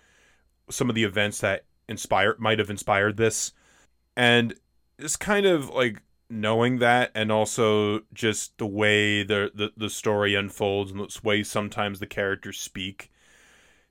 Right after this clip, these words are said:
it just, it just left me with a bad taste in my mouth. Uh, Zendaya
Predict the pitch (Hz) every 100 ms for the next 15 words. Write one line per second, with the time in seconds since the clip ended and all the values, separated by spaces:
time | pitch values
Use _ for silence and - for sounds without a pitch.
0 | _ _ - 113 147 139 - 123 147 -
1 | 113 117 127 120 95 - 95 101 - 104
2 | 101 127 127 131 143 147 - - 104 101
3 | 107 _ _ - 113 117 110 117 131 147